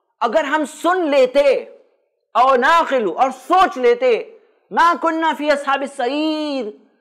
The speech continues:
हम ये जलती हुई आग में नहीं होते। मतलब जहन्नमी अफसोस कर रहे हैं, जैसे आज बहुत से लोग कहते हैं ना,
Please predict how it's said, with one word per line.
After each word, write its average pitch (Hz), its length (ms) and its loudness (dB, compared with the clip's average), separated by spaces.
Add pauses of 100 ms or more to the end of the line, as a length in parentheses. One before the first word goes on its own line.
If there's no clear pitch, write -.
(120)
हम 262 160 -2
ये 302 100 -2
जलती 254 300 -2
हुई 311 120 0
आग 285 320 2
में 294 120 -2
नहीं 320 160 0
होते। 349 520 -2 (280)
मतलब 240 240 -4
जहन्नमी 277 460 -2
अफसोस 330 520 0
कर 247 180 0
रहे 185 200 -4
हैं, 277 300 -12 (440)
जैसे 233 180 0
आज 262 200 2
बहुत 247 280 2
से 330 100 -2
लोग 320 200 2
कहते 269 240 -2
हैं 320 100 -2
ना, 294 300 -6